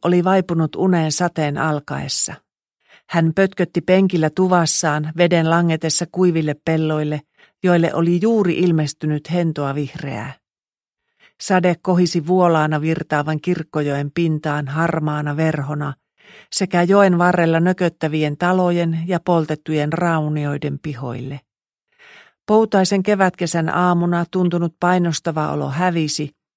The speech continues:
ja ilma muuttui raikkaaksi. Paavali heräsi, kun ovi kävi, Nasti tuli sisään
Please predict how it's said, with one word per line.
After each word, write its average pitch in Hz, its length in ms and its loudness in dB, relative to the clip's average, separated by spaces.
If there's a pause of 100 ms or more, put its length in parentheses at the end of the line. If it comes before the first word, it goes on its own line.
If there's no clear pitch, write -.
(160)
ja 170 140 0
ilma 170 300 4
muuttui 151 500 -2
raikkaaksi. 139 880 -6 (1500)
Paavali 226 440 4
heräsi, 190 680 0
kun 190 200 0
ovi 185 300 2
kävi, 190 540 0 (400)
Nasti 196 380 2
tuli 147 260 -2
sisään 165 640 -2